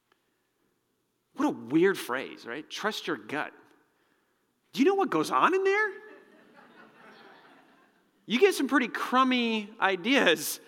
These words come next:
from your gut, I think. Here, wisdom is outside of us.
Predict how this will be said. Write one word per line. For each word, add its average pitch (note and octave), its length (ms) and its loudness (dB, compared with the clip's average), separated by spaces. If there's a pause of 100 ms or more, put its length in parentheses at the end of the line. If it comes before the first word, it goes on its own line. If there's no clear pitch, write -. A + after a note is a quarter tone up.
(380)
from F#3+ 200 0
your F#3+ 160 4
gut, D#3+ 300 4 (140)
I C#3 100 -2
think. B2+ 340 -2 (2250)
Here, G#3 500 4
wisdom F#3+ 800 2
is E3 180 -4
outside G3+ 460 2
of B2+ 100 -2
us. - 420 -12